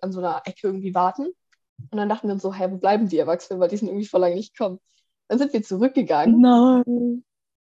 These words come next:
Speaker 1: Ähm, und dann war einfach, ist einfach vor den Erwachsenen stand so ein Wildschwein. Also ist so da irgendwie so lang gelaufen. Und die standen da so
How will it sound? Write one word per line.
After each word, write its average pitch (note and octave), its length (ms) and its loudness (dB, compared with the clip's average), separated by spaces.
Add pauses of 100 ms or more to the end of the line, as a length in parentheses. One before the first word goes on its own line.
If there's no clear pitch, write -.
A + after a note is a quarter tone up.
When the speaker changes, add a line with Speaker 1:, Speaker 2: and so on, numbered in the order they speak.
(180)
Speaker 1:
Ähm, G#3 580 0 (340)
und A3 720 -2 (360)
dann G#3+ 180 -2
war A3+ 180 4
einfach, A3+ 340 -8 (300)
ist A#3+ 180 -4
einfach A3 300 -4
vor C4 260 4
den C#4 200 -2
Erwachsenen G#3 720 -4
stand C4 240 -4
so G3 100 -6
ein F3+ 140 -10 (160)
Wildschwein. G#3+ 880 -2 (1000)
Also G3+ 200 0
ist G3+ 100 -6
so F#3 280 2 (160)
da F3+ 160 4
irgendwie G#3 200 -4
so E3+ 160 -6
lang F#3 240 0
gelaufen. G#3 580 0 (260)
Und A#3 160 0
die C#4+ 40 0
standen C4+ 380 2
da A3 160 4
so G3+ 240 0